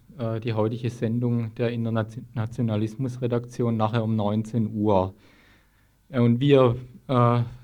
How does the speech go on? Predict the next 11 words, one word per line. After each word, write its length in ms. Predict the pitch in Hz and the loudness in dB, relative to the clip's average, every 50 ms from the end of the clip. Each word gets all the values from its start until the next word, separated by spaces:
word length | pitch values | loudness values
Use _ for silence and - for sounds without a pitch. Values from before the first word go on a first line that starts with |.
| - - | -6 0
bereits 380 | - 131 120 120 123 123 123 - | 2 4 4 4 4 2 0 -2
gemerkt 540 | 120 117 110 107 104 117 139 143 143 - | 0 0 2 4 4 4 2 0 -2 0
hat, 260 | - 160 156 156 156 - | 2 2 2 2 0 -2
habt, 380 | - 151 151 147 - - - - | 0 0 0 0 -2 -8 -10 -2
äh, 240 | 143 123 117 117 117 | 2 4 6 6 6
mussten 360 | 123 127 127 127 127 - 135 | 6 4 2 0 -2 -4 -2
wir 120 | 127 131 | 0 0
unser 240 | 131 131 123 127 131 | 0 -2 -2 -4 -4
Programm 480 | 120 - 127 123 123 - 117 113 123 131 | -4 -4 -4 -4 -4 -4 -4 -4 -2 0
bereits 400 | 147 143 120 120 117 120 120 - | 0 2 4 4 2 2 0 -4
umstellen. 840 | 127 123 127 139 139 - - - 156 151 156 160 165 160 156 - | -10 -8 -6 -6 -6 -4 0 4 4 6 6 4 2 0 -2 -8